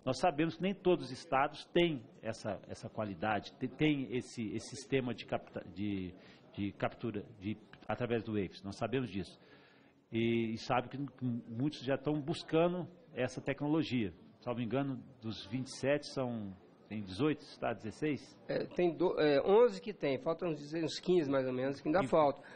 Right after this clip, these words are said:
Speaker 2: Mas são
Speaker 1: então
Speaker 2: bancos pequenos, os grandes bancos têm já.
Speaker 1: É, São
Speaker 2: São
Speaker 1: Paulo.
Speaker 2: bancos que, ah, por exemplo, você vai no Acre, que, ah, o Acre também já fez, são quinhentas mil pessoas só,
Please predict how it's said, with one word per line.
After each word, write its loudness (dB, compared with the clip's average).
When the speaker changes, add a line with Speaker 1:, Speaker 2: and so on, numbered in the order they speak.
Speaker 2:
Mas 2
são 4
Speaker 1:
então 8
Speaker 2:
bancos 0
pequenos, 2
os -12
grandes 6
bancos 4
têm 2
já. -4
Speaker 1:
É, -2
São 0
Speaker 2:
São 2
Speaker 1:
Paulo. 6
Speaker 2:
bancos 0
que, 2
ah, 4
por -6
exemplo, 0
você 2
vai 4
no 8
Acre, 4
que, -8
ah, 4
o 6
Acre 6
também 6
já 4
fez, -2
são 6
quinhentas 4
mil 2
pessoas 4
só, -4